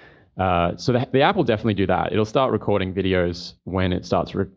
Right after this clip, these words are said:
when it detects that you're in a handstand, and you'll be able to see, see yourself. So yeah, alignment,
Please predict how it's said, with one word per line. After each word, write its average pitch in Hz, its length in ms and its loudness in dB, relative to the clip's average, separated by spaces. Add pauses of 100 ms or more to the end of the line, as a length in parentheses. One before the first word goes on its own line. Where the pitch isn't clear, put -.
when 95 180 0
it 85 140 -4
detects 95 380 -2
that 90 100 0
you're 90 160 0
in 92 60 -2
a 90 40 -4
handstand, 101 600 0
and 90 80 0
you'll 92 80 0
be 90 140 0
able 87 180 0
to 92 140 -6
see, 87 380 -2 (340)
see - 160 -4
yourself. - 520 -4 (1160)
So 110 100 -2
yeah, 95 200 0 (100)
alignment, 110 460 2